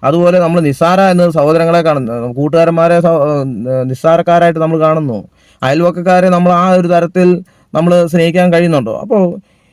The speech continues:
ഇത്, ഇതൊക്കെ നമ്മൾ, ആ, കാ-, നോക്കുമ്പോൾ നമ്മൾ ഈ ഒരു തലത്തിൽ നമുക്ക് ഈ പ്രമാണം നമുക്ക് ഈ ഇത്രത്തോളം, ആ, നമുക്ക് പ്രാബല്യത്തിൽ കൊണ്ടുവരാൻ സാധിക്കത്തില്ല.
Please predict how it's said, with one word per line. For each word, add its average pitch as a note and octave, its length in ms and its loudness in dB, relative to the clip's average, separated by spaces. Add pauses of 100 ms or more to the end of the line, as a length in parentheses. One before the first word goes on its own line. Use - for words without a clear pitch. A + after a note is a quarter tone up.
(100)
ഇത്, A3+ 380 2
ഇതൊക്കെ A#3 520 2
നമ്മൾ, G#3 240 2 (300)
ആ, D#3 680 0
കാ-, F3 200 2
നോക്കുമ്പോൾ F3+ 640 0
നമ്മൾ G#3+ 200 0
ഈ A3+ 120 0
ഒരു G3+ 100 0
തലത്തിൽ E3+ 420 0
നമുക്ക് D#3 200 -2
ഈ E3 40 -2
പ്രമാണം D#3 500 -2
നമുക്ക് D3 220 -6
ഈ D3 140 -4
ഇത്രത്തോളം, E3 720 -2 (100)
ആ, B2+ 460 -2
നമുക്ക് C#3+ 220 -6
പ്രാബല്യത്തിൽ D#3+ 560 0
കൊണ്ടുവരാൻ C#3 440 -2
സാധിക്കത്തില്ല. D#3 640 -2